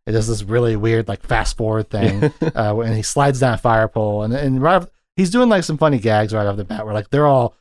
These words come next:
Speaker 1: waiting for him to come through this entrance, and he kinda sidles up from behind, and he's kinda, like, using his cigar as, like, a s-,
Speaker 2: Yeah.
Speaker 1: fake sword or whatever.
Speaker 2: Like, they have
Speaker 1: But
Speaker 2: to do it twice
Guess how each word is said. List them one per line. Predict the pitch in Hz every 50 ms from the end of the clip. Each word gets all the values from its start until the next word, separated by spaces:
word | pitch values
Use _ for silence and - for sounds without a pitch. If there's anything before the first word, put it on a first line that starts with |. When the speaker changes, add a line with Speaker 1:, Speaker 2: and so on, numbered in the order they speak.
| _ _ _
Speaker 1:
waiting | - 127 131 123 120 117
for | - 123
him | 120 117
to | 117 -
come | - 113 107
through | 123 113
this | 107 98 113
entrance, | 110 110 101 110 110 95 -
and | 104 -
he | 123
kinda | - 123 110 95 - - _ _ _ _
sidles | - - 127 117 113 - 107 98 104
up | 113 107 -
from | - 113 104 98
behind, | 98 87 95 101 101 101 95 95 95 98
and | 98 104
he's | 104 98 -
kinda, | - 104 98 98
like, | 92 92 95 - - _ - - -
using | - 110 104 101 101 104
his | 98 -
cigar | - - 107 - 107 95 92 92 92 95
as, | 95 95
like, | 98 -
a | 104
s-, | 98 95 87
Speaker 2:
Yeah. | 85 85
Speaker 1:
fake | - 95 - -
sword | - - 110 95 95 98 95 92
or | 98 98
whatever. | 98 98 - 98 95 101 98 95 92 - -
Speaker 2:
Like, | - 98 90 -
they | 101 95
have | 98 123 -
Speaker 1:
But | -
Speaker 2:
to | 104
do | - 101
it | - -
twice | - - 113 101 95 92 92 - -